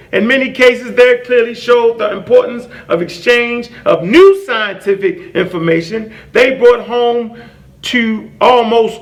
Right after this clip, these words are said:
all the participants the shortcomings of the methodological criteria which had Harry, mm,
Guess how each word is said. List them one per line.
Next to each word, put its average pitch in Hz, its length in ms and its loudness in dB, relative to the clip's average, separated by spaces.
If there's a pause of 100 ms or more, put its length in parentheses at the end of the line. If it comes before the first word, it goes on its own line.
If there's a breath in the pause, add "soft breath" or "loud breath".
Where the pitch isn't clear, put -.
all 247 280 4
the 214 140 -6
participants 240 680 -2 (280 loud breath)
the 147 140 -2
shortcomings 233 840 -2 (120)
of 220 500 0 (240 loud breath)
the 156 100 0
methodological 196 760 -2
criteria 214 680 -2
which 196 300 -4
had 190 460 -4
Harry, 208 640 -4 (520 loud breath)
mm, 147 320 -8